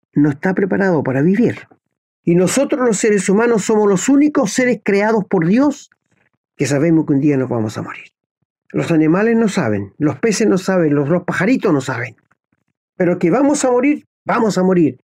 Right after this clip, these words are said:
porque tenemos una deuda contraída con Dios que hay que pagarla. Así que hablamos que Dios, en sus atributos, es un Dios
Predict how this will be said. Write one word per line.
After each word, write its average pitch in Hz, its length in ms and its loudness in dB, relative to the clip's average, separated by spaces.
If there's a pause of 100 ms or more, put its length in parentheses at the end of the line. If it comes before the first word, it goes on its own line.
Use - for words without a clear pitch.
(140)
porque 147 280 -2
tenemos 196 560 0
una 143 260 2
deuda 240 440 0 (300)
contraída 151 580 0
con 208 200 0
Dios 220 300 -2
que 185 100 -2
hay 180 60 -2
que 185 120 -4
pagarla. 120 520 -6 (480)
Así 214 240 0
que 214 120 2
hablamos 262 600 0 (560)
que 190 100 0
Dios, 226 600 -2 (640)
en 175 100 2
sus 185 220 -2
atributos, 190 600 0
es - 60 -2
un 170 100 2
Dios 196 300 0